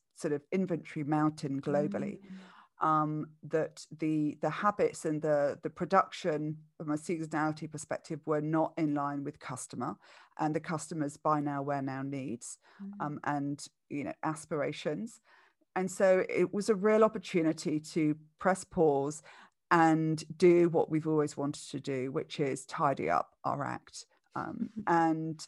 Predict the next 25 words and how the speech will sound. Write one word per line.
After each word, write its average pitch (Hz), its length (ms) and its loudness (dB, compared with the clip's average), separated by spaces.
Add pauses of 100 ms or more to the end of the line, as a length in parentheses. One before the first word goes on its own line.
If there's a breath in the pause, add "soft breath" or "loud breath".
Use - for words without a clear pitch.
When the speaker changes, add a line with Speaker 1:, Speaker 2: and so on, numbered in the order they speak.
Speaker 1:
stop - 500 0
buying 165 640 4
at - 160 0
these 156 280 -2
crazy, 165 1040 0 (420 loud breath)
um, 151 520 -4
sort - 200 -2
of 156 220 2
inflated 170 880 4
volumes 156 960 0 (600 soft breath)
because 160 520 4
we're 151 280 4
looking 160 340 -2
to 160 80 -6
grow 151 320 4
another 151 300 -2
twenty 151 280 0
percent. - 560 -4 (200 loud breath)
Speaker 2:
Mm. 208 180 -8
Speaker 1:
But - 160 4
then, 165 500 4
you 160 140 -2
know, 151 100 0
you 160 220 -4
can't 170 680 0